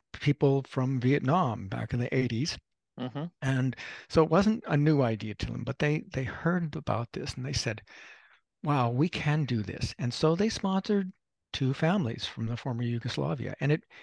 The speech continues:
Speaker 1: it was a real shot in the arm for the church. They said, "Wow, we have, we are called to do something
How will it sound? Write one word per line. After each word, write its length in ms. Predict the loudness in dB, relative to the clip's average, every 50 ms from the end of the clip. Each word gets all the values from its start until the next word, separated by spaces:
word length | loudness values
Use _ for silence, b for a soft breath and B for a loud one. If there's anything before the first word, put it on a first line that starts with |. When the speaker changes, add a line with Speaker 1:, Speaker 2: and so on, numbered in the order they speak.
| B -6
Speaker 1:
it 20 |
was 140 | -2 -2 -2
a 60 | -2
real 200 | 0 -2 -2 0
shot 300 | 0 0 2 0 0 0
in 80 | -2 -4
the 80 | -2
arm 200 | -2 -2 -4 -4
for 140 | -6 -6 -8
the 100 | -8 -6
church. 300 | -6 -6 -6 -6 -6 -8
They 80 | -8 -6
said, 260 | -6 -4 -4 -4 -4 -4
"Wow, 300 | -2 -2 0 0 0 0
we 180 | 0 0 0
have, 440 | -2 -2 -2 0 2 2 2 2 0 B B B B B B B 0
we 140 | 2 2
are 140 | 4 2 2
called 360 | 0 2 2 4 4 4 2 0
to 60 | -2
do 180 | -4 -4 -4 -4
something 380 | -4 -6 -6 -6 -6 -8 -8